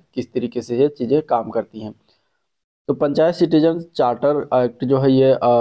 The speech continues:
अगर हम बात करें तो उत्तर प्रदेश में पंचायती राज विभाग, अ, ग्रामीण विकास से जुड़ा हुआ एक प्रमुख विभाग है, जो कि पंचायती राज विभाग। और इसके अगर हम बात करें तो इस विभाग का मुख्य उद्देश्य क्या है, भारतीय संविधान में तिहत्तरवें संविधान संशोधन के अनुरूप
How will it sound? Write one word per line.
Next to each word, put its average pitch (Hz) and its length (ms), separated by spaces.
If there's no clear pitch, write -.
अगर 127 200
हम 127 140
बात 123 200
करें 135 140
तो 143 60
उत्तर 131 340
प्रदेश 131 320
में 143 80
पंचायती 127 480
राज 131 220
विभाग, 135 440
अ, 127 420
ग्रामीण 135 560
विकास 131 440
से 139 80
जुड़ा 123 220
हुआ 131 260
एक 131 180
प्रमुख 123 380
विभाग 123 580
है, 147 100
जो 127 80
कि - 120
पंचायती 123 420
राज 123 100
विभाग। 131 180
और 143 240
इसके 139 280
अगर 139 180
हम 135 120
बात 131 240
करें 131 120
तो 139 60
इस 127 60
विभाग 120 280
का 127 120
मुख्य 123 240
उद्देश्य 127 280
क्या 123 160
है, 170 200
भारतीय 123 300
संविधान 131 480
में 113 220
तिहत्तरवें 131 480
संविधान 139 460
संशोधन 131 500
के 143 140
अनुरूप 117 500